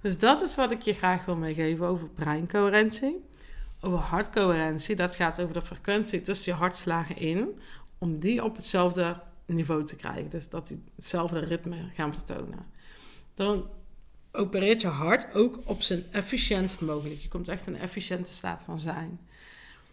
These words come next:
Je hoofd en je hart communiceren middels je zenuwstelsel, middels je nervus vagus, als een soort speeddial die ze hebben samen, met elkaar. Dus daar gaat informatie over en weer tussen je brein en je hart.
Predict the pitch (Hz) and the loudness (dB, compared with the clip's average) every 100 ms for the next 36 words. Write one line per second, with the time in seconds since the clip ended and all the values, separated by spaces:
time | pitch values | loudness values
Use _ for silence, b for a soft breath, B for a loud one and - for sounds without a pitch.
0 | - - 190 196 285 294 214 190 190 202 | -8 2 6 6 6 4 2 2 4 4
1 | 196 - 202 190 180 - 208 180 175 170 | 2 -2 0 2 0 2 2 4 2 0
2 | 160 175 165 175 220 233 247 247 254 311 | -2 -2 0 2 2 0 0 0 0 -2
3 | 262 180 175 180 185 185 - 190 208 233 | -2 -2 -2 -2 -2 -2 -2 2 2 4
4 | 320 - - - - 175 - 170 185 - | 0 -4 -16 -10 -8 -6 -8 -10 -8 -10
5 | - - - B B B - - - 262 | -14 -18 -20 B B B -10 -8 -2 0
6 | 185 196 208 233 254 220 214 214 214 226 | 4 10 10 10 6 4 4 6 6 2
7 | 214 185 180 180 294 B B B B B | 0 -2 -2 -2 -4 B B B B B
8 | B - 220 220 208 165 160 165 180 190 | B 0 2 4 6 6 4 2 2 2
9 | 202 190 - 185 190 233 233 269 262 202 | 0 -4 -2 0 4 4 2 -2 -2 4
10 | 220 247 233 180 175 180 220 - - - | 4 6 4 4 4 6 4 2 -8 -12
11 | - 185 190 175 160 165 - - - - | -4 -2 0 0 0 -4 -8 -16 -16 -2
12 | 175 165 170 220 226 - 185 175 156 180 | 2 4 2 2 -2 -4 -4 -4 -6 -12
13 | - | -16